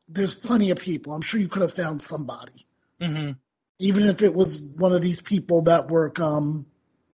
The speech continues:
Speaker 1: I guess they don't have Dark anymore, do they?
Speaker 2: No.
Speaker 1: Well, either way, I think Jack Perry wins this.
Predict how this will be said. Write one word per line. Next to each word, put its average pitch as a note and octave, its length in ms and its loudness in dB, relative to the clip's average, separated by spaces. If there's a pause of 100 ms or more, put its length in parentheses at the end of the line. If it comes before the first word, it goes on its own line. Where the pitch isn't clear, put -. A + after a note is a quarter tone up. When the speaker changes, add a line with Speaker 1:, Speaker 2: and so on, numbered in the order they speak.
(200)
Speaker 1:
I G3+ 80 4
guess C4 160 6
they D#4 60 6
don't C4 160 8
have F#3+ 240 4
Dark D3+ 260 0
anymore, C#3 340 -4
do D3+ 200 -2
they? A#2 240 -8 (260)
Speaker 2:
No. C3+ 400 -2 (880)
Speaker 1:
Well, D3+ 320 -10 (1400)
either C#4+ 280 8
way, G3+ 200 6
I G#3 180 6
think A#3+ 500 4 (200)
Jack G3+ 420 0
Perry F3+ 420 0
wins C#3 360 -4
this. - 560 -10